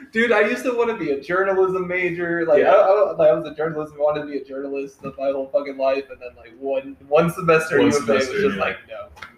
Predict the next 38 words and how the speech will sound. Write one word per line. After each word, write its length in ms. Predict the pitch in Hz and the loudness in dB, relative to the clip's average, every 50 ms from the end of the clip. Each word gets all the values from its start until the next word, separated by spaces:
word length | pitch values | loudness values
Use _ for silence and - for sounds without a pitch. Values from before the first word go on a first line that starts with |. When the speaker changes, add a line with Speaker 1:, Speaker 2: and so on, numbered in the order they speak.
| _ _ _ _ _ _ _ _ 110 | _ _ _ _ _ _ _ _ -4
Speaker 2:
They're 100 | 117 117 | -2 -2
like, 80 | 127 139 | 0 0
"Oh, 80 | 151 143 | 2 4
I 80 | 143 156 | 4 4
have 100 | - 202 | 2 0
to 80 | - - | -4 -8
write?" 560 | - - - - - 339 - - - - - | -10 -8 -6 -4 -4 -4 -4 -6 -12 -18 -20
That's 260 | 233 226 - - - | -20 -20 -20 -20 -12
crazy. 460 | _ - 240 208 196 - - 196 196 - | _ -4 -4 -2 -4 -4 -6 -8 0 4
Speaker 1:
Oh, 220 | 175 208 208 208 214 | 4 4 6 6 6
no, 220 | 247 233 180 - - | 6 4 4 4 4
that 180 | 151 160 190 | 4 4 6
wa-, 140 | 208 220 - | 4 4 4
that 160 | 180 190 220 | 6 6 6
was 160 | - 233 233 - | 6 4 4 2
what 140 | 190 180 175 | 4 4 4
I 60 | 165 | 4
was 180 | 151 147 143 | 4 2 0
okay 320 | 139 131 135 - 143 156 180 | -2 -6 -6 -4 -2 0 0
with. 260 | 185 143 131 127 127 | 0 0 -2 -4 -4
It 60 | 139 | -4
was 140 | 151 165 165 | -4 -2 -4
just 200 | 175 170 165 - | -4 -6 -8 -10
the 80 | 135 127 | -12 -16
staff 580 | - - - - - 131 127 147 156 151 - - | -16 -20 -20 -8 -6 -2 0 0 0 -2 -4 -8
there 200 | 131 123 120 120 | -12 -12 -12 -10
that 120 | 117 120 120 | -6 -6 -6
was 140 | 120 123 123 | -6 -6 -10
just 180 | 131 131 127 - | -14 -14 -12 -10
like, 100 | 123 117 110 - | -8 -6 -2 0
"Oh, 300 | 185 214 196 143 123 - 113 113 | 2 2 2 0 -2 -4 -8 -14
you 120 | 120 131 139 | -12 -8 -6
wanna 240 | 139 135 139 139 139 | -4 -2 -2 -4 -2
do 160 | - 139 135 131 | -2 -2 -2 -2
this? 380 | 120 127 147 180 180 - - - | -2 0 0 0 0 -4 -6 -4
Well, 240 | 131 120 120 123 - - | -2 0 0 -2 0 2
tough, 280 | - 151 160 - - - _ - 156 147 - | 2 2 2 2 -2 -8 _ -12 -12 -4 2
like, 360 | 151 143 127 - - - - | 4 4 4 4 2 -4 -8